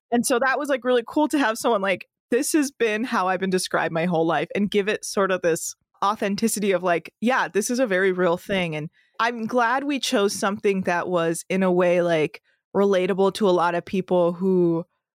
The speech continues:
maybe didn't have the words for it or just didn't, like, realize how relatable it was until, like, hear our podcast and be like, "Yeah, this is,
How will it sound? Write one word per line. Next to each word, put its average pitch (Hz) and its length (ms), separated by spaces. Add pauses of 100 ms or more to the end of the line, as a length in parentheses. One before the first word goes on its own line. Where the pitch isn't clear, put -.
(120)
maybe 196 260
didn't 220 200
have 196 160
the 180 80
words 165 420
for 226 280
it 220 140
or 180 140
just 180 220
didn't, 190 200
like, 180 180
realize 175 540
how 220 160
relatable 202 480
it 185 60
was 196 260
until, 180 220
like, 156 140
hear 185 200
our 170 140
podcast 165 480
and 175 60
be 175 60
like, 165 160
"Yeah, 170 340
this 165 180
is, 156 220